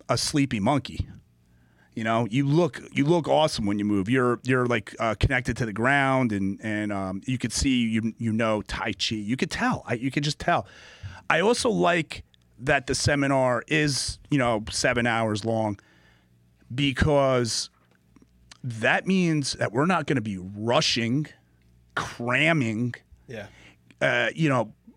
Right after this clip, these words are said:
Speaker 1: trying to force feed ourselves all this information, keeping our eye on the clock.
Speaker 2: Yeah.
Speaker 1: That's important, because that's how we are doing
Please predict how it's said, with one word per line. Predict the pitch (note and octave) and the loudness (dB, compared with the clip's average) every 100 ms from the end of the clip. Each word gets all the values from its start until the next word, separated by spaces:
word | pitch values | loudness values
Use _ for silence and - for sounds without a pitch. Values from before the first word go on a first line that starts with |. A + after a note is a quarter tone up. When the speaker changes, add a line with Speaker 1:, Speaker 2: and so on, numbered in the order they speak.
| - - | -10 -4
Speaker 1:
trying | - D3+ E3+ F#3 D3+ | 0 2 2 2 0
to | - D3 C3 A#2 - - - | 0 0 0 -6 -14 -20 -20
force | - - - - F#3 F#3 - | -20 -20 -10 2 2 2 0
feed | - F3 D#3 | -2 0 2
ourselves | C#3+ B2+ D#3 C#3+ B2+ | 2 2 2 2 2
all | D3 D#3 | 0 2
this | C#3+ - | 2 0
information, | C#3+ B2+ C3+ C#3+ C3 C#3 B2 - - - | 0 0 2 2 0 0 -2 -4 -20 -2
keeping | - C#3 C3 | -2 2 0
our | B2 B2+ | 2 2
eye | B2 A#2+ | 0 -2
on | A2+ | -4
the | G2 | -6
clock. | - C3+ A#2+ A#2 A2+ | 0 2 2 -2 -12
Speaker 2:
Yeah. | G2 - - | -16 -18 -4
Speaker 1:
That's | D#3 G3+ - | 0 0 0
important, | A#3 E3+ - - E3+ D3+ - F#2 - - _ _ _ - | 0 0 -2 -2 -2 -2 -4 -12 -12 -20 _ _ _ -4
because | C#3 - D3 C3 A#2 - | 0 2 4 4 2 -2
that's | C#3+ F#3+ - | 0 0 0
how | - A3+ G3+ | -2 0 -2
we | C#3 D#3 D#3 | -4 -2 -2
are | D3 C#3 A#2 _ | -2 -4 -8 _
doing | F3 F#3 E3+ | 0 2 2